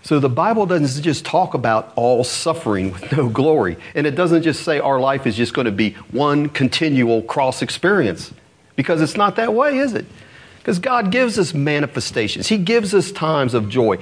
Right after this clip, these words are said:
He gives us, that's just the way he is, right? But we also have to know we can't do without that suffering is part of the Christian life. "If you will not bear the cross,"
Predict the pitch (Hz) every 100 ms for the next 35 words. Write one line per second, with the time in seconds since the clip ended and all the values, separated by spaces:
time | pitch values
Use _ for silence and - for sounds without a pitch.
0 | - 190 180 240 196 170 - 208 220 185
1 | 196 202 190 196 214 247 - - - -
2 | _ _ - - - 170 254 254 - _
3 | _ - - - 143 143 160 240 - 254
4 | 202 226 214 240 247 202 185 - 214 208
5 | 135 208 214 208 220 233 190 - - -
6 | - 127 - - - 208 208 - 175 170
7 | 175 123 107 - - 147 170 185 - 104
8 | 110 107 - 151 - - 151 151 - 107
9 | 120 170 95 - - _ _ - - _
10 | _ - - _ _ _ - _ _ _
11 | _ - - - - - 156 156 180 165
12 | 170 170 175 185 165 185 170 175 190 196
13 | - -